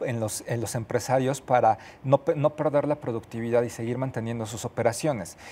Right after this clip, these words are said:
Sin embargo, nosotros proponemos que si el home office, en lugar de verlo como una herramienta de contingencia justamente, lo implementas como parte estratégica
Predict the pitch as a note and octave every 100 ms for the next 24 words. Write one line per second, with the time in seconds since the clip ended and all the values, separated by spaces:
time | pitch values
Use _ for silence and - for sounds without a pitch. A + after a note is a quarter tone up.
0 | - - C3 C3 C3+ D3+ D3+ D3 A2 -
1 | D#3 F3+ - C#3 - A2+ B2 A#2 A2 -
2 | G2+ - G#2+ - D3+ D3 B2+ G#2+ - A#2
3 | A#2 A#2+ D3 C3+ A#2+ A2 A2+ A2 B2 -
4 | A#2 G#2 G#2 A#2+ B2 A#2+ A2 - F2 -
5 | - - A#2 - G2+ G2 A2 G#2+ C3 B2+
6 | - A#2+ - C3 - B2+ B2 - A#2+ C#3
7 | - - B2 A2 A2+ B2 B2+ D3 - A#2+
8 | G#2+ - C3 B2+ C#3 - A#2 - B2 -
9 | - - -